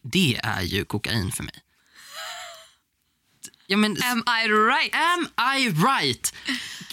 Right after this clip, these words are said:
Speaker 1: Alltså, jag, jag kan snorta det, jag kan dricka det,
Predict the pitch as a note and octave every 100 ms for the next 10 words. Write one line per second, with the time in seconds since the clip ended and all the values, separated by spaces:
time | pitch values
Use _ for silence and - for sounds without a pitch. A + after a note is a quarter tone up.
0 | - G#3 G#3+ G#3 - G#3+ G#3+ D#3+ G#3 G3
1 | - - A#3 A#3 G3 - G#3+ G3+ F3+ F3+
2 | F#3 E3+ C3+ E3+ G#3 - - - E3+ D#3+
3 | E3